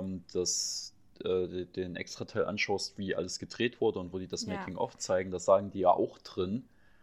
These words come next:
Speaker 1: ähm, oder am Ende vom Making-of, ja, dass sie sich auf jeden Fall wiedersehen und sowas und
Speaker 2: Ja.
Speaker 1: dass es genau hier an der Stelle weitergeht oder irgendwie sowas sagen die da, wo es halt schon
Speaker 2: Ja.
Speaker 1: darauf hindeutet, dass die eigentlich die Bestätigung hatten, ähm,
Speaker 2: Genau.
Speaker 1: dass es weitergeht. So.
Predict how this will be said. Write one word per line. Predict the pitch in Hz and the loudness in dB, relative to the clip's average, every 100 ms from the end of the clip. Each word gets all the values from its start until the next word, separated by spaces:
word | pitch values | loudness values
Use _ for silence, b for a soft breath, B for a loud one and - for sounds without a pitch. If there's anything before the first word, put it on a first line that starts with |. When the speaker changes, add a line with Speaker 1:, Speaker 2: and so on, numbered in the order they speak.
| - - - | -20 -4 0
Speaker 1:
ähm, | 101 98 | 0 0
oder | 82 87 | 2 2
am | 85 | 4
Ende | 98 117 | 2 -2
vom | - 98 | -2 -4
Making-of, | 92 90 95 - 98 - | -2 -4 -4 0 0 2
ja, | 90 95 | 4 4
dass | 190 - | 2 -6
sie | 90 | -10
sich | 90 - | -8 -8
auf | - | -4
jeden | 95 95 | -6 0
Fall | 95 82 | 0 0
wiedersehen | 95 110 - 98 95 | 2 2 2 0 0
und | 92 | -4
sowas | - 95 95 98 - | -6 -2 2 2 2
und | 226 | 2
Speaker 2:
Ja. | 208 | 4
Speaker 1:
dass | 202 - | 2 0
es | 98 | -4
genau | 95 92 98 | -2 2 2
hier | 95 107 - | 4 6 6
an | 92 | 4
der | 95 | 0
Stelle | - 95 87 | 2 4 8
weitergeht | 95 110 110 92 | 8 8 4 -2
oder | 92 | 2
irgendwie | 98 104 92 | 4 4 2
sowas | 107 104 - | 4 6 6
sagen | 104 110 | 4 4
die | 101 | 6
da, | 98 87 | 6 8
wo | 98 | 2
es | - | 2
halt | 92 - | 0 0
schon | 233 | 0
Speaker 2:
Ja. | 220 | 2
Speaker 1:
darauf | 202 | 2
hindeutet, | 214 208 101 - - | 0 2 4 4 0
dass | - | -6
die | - 87 | -8 -4
eigentlich | 92 101 - 101 | -2 -2 -6 -10
die | - | -2
Bestätigung | 98 - 120 120 107 98 | 0 0 0 -2 -4 -4
hatten, | 101 101 95 b b b b b | -2 -2 -4 b b b b b
ähm, | - | 0
Speaker 2:
Genau. | 196 220 214 214 | 0 0 0 0
Speaker 1:
dass | 208 | 0
es | 202 - | 4 10
weitergeht. | 110 117 - 82 - - - - - | 10 8 2 -2 -4 -14 -20 -20 -12
So. | - 85 | -6 -4